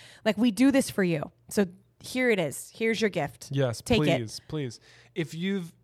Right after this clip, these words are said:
Speaker 2: experienced infertility in any way, or you and your spouse have, and, and you, and you wanna process a little bit, you wanna get
Speaker 1: Yeah.
Speaker 2: some of this stuff off your chest, it's so normal to do that.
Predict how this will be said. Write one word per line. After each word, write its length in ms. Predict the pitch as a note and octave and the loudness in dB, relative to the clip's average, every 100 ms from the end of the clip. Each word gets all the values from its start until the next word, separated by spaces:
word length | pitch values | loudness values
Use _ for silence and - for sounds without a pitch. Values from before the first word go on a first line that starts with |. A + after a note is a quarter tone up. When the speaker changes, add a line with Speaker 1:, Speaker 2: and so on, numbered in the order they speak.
| - | -8
Speaker 2:
experienced 680 | D3 - - F3 F3 D3+ E3+ | -6 -6 0 2 2 0 -2
infertility 540 | D3+ D3+ D#3 D#3 D3 | -2 -2 0 2 0
in 80 | C3+ | -2
any 340 | - D3+ F#3 | -4 0 0
way, 440 | D3+ C3 B2 A2 A2 | 2 2 2 0 -4
or 320 | - D3 C#3 | -4 0 2
you 160 | C3+ C#3+ | 2 2
and 80 | C#3 | 0
your 80 | A#2+ | -4
spouse 440 | - C#3+ C#3 - | -4 -2 -2 -2
have, 380 | C#3+ C3+ C3 B2 | 0 2 2 -2
and, 120 | - C3+ | -6 -6
and 200 | C#3 C#3+ | -2 -2
you, 100 | D3 - | -2 -4
and 280 | C#3+ C3+ A#2 - - - - | -4 -4 -8 -14 -20 -20 -14
you 180 | D#3+ E3 | -4 -2
wanna 340 | D3+ E3+ F#3 | 2 4 4
process 580 | E3+ - D3+ C3+ C3+ A2+ | 4 2 2 0 -4 -4
a 40 | B2+ | -4
little 220 | A#2+ A2 | -6 -4
bit, 100 | A2+ | -2
you 80 | C#3 | 0
wanna 200 | D#3 D3+ | 2 0
get 120 | B2 | 2
Speaker 1:
Yeah. 120 | F3+ | 2
Speaker 2:
some 240 | F#3 F3 D#3+ | 2 0 0
of 80 | |
this 120 | D3 C#3 | 0 -2
stuff 360 | - C#3+ - | -2 -2 0
off 160 | C3 - | -2 -2
your 80 | B2 | -4
chest, 340 | - B2 - - | -2 -4 -2 -2
it's 180 | E3+ | -2
so 400 | - - - G3+ | -4 -6 0 2
normal 540 | F#3+ E3+ D#3 E3 E3+ D#3 | 2 2 2 4 4 2
to 120 | D3 | 2
do 180 | C3+ C3 | 2 2
that. 260 | A2 G#2+ | 0 -4